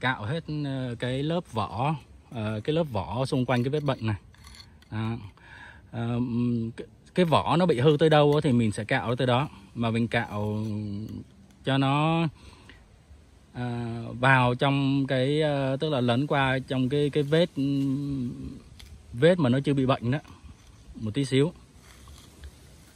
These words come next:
Đó, mình, khi mà mình cạo sạch nó rồi á, cạo vô trong cái lõi cây này luôn nè. Rồi, à, khi mà mình, à,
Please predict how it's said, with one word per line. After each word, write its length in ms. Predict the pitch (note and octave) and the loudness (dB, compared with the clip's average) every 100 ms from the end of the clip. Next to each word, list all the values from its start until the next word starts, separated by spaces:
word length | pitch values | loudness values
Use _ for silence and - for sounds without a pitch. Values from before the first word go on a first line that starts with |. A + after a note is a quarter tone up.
| - - - G#2+ | -20 -20 -16 -8
Đó, 100 | B2 | -4
mình, 180 | C3 | -2
khi 180 | A2 D3+ | -2 -2
mà 100 | C3+ | 2
mình 180 | A#2 G#2+ | 2 0
cạo 220 | A2 E2 | -2 -4
sạch 240 | - C#3 B2 | -4 -4 -4
nó 100 | C3 | -4
rồi 300 | C#3 B2+ A2+ | -2 0 2
á, 100 | B2 C#3 B2 | 0 0 -2
cạo 220 | B2 G#2+ | -4 -4
vô 200 | A2 C3 | -2 -2
trong 220 | C3 C3+ | 0 -2
cái 140 | B2+ C#3 | 0 -2
lõi 180 | - B2+ | -2 0
cây 180 | C3 | 0
này 100 | B2+ | 2
luôn 160 | G#2+ A#2 | 0 0
nè. 100 | A#2 - - - - - - - - - - - - - - - | 0 -2 -12 -20 -20 -20 -20 -20 -20 -20 -20 -20 -20 -20 -20 -14
Rồi, 260 | - A2 G#2+ | -4 -2 0
à, 120 | G#2+ | -2
khi 180 | A2 C3+ | 0 0
mà 80 | B2+ | 2
mình, 280 | A#2 G#2+ G#2+ | 2 2 0
à, 320 | G#2 G#2 G#2 | -2 -4 -6